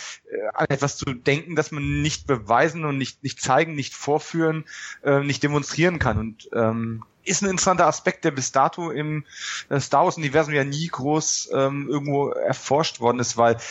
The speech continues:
selbst im Original Star Wars dauert's ja nicht allzu lange, bis der junge Luke Skywalker dann eben auf Obi-Wan Kenobi trifft oder damals auf Ben Kenobi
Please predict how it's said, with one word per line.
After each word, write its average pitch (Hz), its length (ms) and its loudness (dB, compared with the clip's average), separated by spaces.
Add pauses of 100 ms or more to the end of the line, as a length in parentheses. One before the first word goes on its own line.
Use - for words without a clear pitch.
selbst - 280 0
im 147 100 -2
Original 120 440 4
Star 127 440 2
Wars 135 460 0
dauert's 139 340 4
ja 135 120 2
nicht 131 200 -4
allzu 131 240 -2
lange, 131 220 2
bis - 320 -2 (300)
der 123 80 4
junge 131 240 4
Luke 135 200 0
Skywalker 131 640 4
dann 131 180 4
eben 131 220 -2
auf 120 140 -2
Obi-Wan 117 420 0
Kenobi 113 420 -2
trifft - 380 -4
oder 110 120 0
damals 104 280 0
auf - 80 -4
Ben 131 220 0
Kenobi 131 500 0